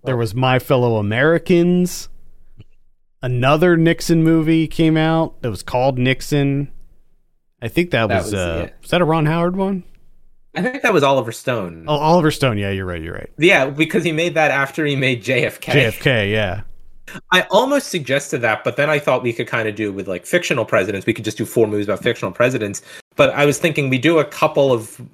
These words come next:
Speaker 2: other movies about presidents, and then we just do three movies and just talk about, like, J F K or something, 'cause that's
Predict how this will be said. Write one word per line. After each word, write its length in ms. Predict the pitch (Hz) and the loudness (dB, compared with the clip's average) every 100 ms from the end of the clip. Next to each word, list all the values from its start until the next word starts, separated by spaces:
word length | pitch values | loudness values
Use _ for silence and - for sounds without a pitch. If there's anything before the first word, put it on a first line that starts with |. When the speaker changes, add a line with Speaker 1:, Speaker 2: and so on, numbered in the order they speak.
| - | -4
Speaker 2:
other 220 | 131 127 | -2 0
movies 220 | 123 120 | 0 2
about 140 | 120 | 0
presidents, 420 | - 123 123 113 127 | 0 -2 -2 -6 -6
and 100 | 113 | -4
then 140 | 117 | -4
we 80 | 117 | -2
just 180 | 117 - | -4 -4
do 80 | |
three 340 | 113 - 110 110 | -6 -4 -2 0
movies 360 | 110 110 113 | 0 0 0
and 100 | 113 | -2
just 180 | 104 104 | -6 -6
talk 180 | - 101 | -2 -2
about, 180 | 107 107 | 0 -2
like, 160 | 107 92 | -2 -2
J 200 | 107 101 | 0 2
F 140 | 101 | 0
K 180 | - 104 | 0 2
or 80 | 104 | 2
something, 300 | 110 113 117 | 0 -4 -4
'cause 160 | 101 92 | -6 -2
that's 380 | 92 - - | -2 -2 -10